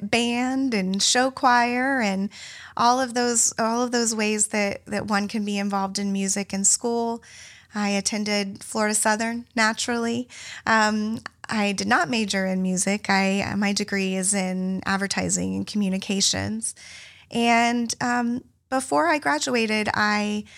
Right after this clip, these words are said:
was completing my internship at Visti, which is Volunteers in Service to the Elderly, a local nonprofit here in, in Polk County, and, um,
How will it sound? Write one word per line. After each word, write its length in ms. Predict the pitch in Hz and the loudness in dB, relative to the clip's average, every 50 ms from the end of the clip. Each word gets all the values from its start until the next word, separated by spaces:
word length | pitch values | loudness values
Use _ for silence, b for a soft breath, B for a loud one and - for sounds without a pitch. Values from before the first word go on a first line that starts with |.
| B B B | B B B
was 140 | - 233 - | -2 -2 0
completing 480 | - 254 226 - - 285 285 277 254 240 | 0 -2 -2 0 0 2 2 2 2 2
my 140 | 220 220 208 | 2 2 0
internship 880 | - 208 214 214 - - 220 208 208 202 - - - 202 202 202 226 220 - - - | 0 0 -2 -2 -2 -2 -2 -4 -2 -2 0 0 0 2 2 0 0 -4 -8 -4 -2
at 420 | 208 208 208 208 208 208 208 - | 0 2 2 2 2 0 0 -2
Visti, 640 | - 208 240 240 220 - - - 202 190 220 277 302 | -4 -2 -2 0 0 0 0 0 -2 -2 -2 -4 -4
which 240 | 262 233 - - - | -4 -4 -2 -2 -2
is 220 | 208 202 202 208 | -2 -2 -4 -2
Volunteers 580 | 202 202 202 208 214 220 - - 214 208 208 208 | -2 -2 -2 0 -2 -2 -2 -2 -2 -2 -2 -2
in 100 | 214 208 | 0 0
Service 380 | - - 208 196 196 202 196 - | 0 0 -2 -2 -2 -2 -2 -2
to 120 | - 208 | -2 -4
the 160 | 202 208 208 202 | -4 -2 -2 -2
Elderly, 600 | 196 196 190 196 196 190 190 190 190 196 208 B B B B B B B B | -2 -2 -4 -4 -4 -2 -2 -2 -2 -4 -6 B B B B B B B B
a 100 | 208 208 | -2 0
local 300 | 208 202 196 - - 202 | 2 2 2 2 0 -2
nonprofit 840 | 202 196 190 190 196 - - 190 185 185 - - 196 190 196 202 - - | 0 0 0 -2 -2 -2 -2 -2 -2 -2 -2 -2 -2 0 -2 -2 -6 -8
here 540 | - 208 208 190 185 185 185 185 190 196 190 | -6 -4 -2 0 0 0 0 -2 -2 -4 -4
in, 400 | - 190 190 190 190 190 196 - - - | -2 -2 -2 0 0 -2 -4 -6 -6 -6
in 200 | 196 196 196 190 | -4 -4 -4 -4
Polk 220 | - 208 - - | -4 -6 -6 -6
County, 520 | - - 208 196 190 190 185 190 196 214 - B B B B B B B B B B B B B B | -6 -4 -2 -2 -2 -2 -2 -2 -2 -4 -6 B B B B B B B B B B B B B B
and, 540 | 240 233 226 226 220 214 214 220 220 214 - | 0 2 4 4 4 4 2 2 0 0 -2
um, 400 | - 233 220 214 214 208 214 220 | -2 0 0 0 0 0 -2 -4